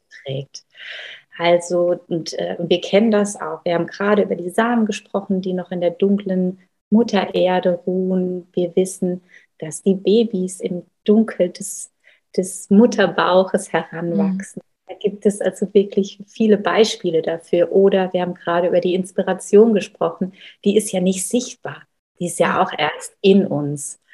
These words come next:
Speaker 1: und unsichtbar und deshalb im Dunklen. Äh, und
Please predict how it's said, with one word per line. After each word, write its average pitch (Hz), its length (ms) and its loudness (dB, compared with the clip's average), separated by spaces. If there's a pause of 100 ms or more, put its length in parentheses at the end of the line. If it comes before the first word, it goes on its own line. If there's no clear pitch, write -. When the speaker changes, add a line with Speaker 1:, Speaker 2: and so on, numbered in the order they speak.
(240)
Speaker 1:
und 170 220 -4
unsichtbar 170 680 -4
und 156 140 -6
deshalb 151 360 -2
im 156 200 -4
Dunklen. 139 680 -4 (560)
Äh, 165 380 2 (100)
und 185 220 -2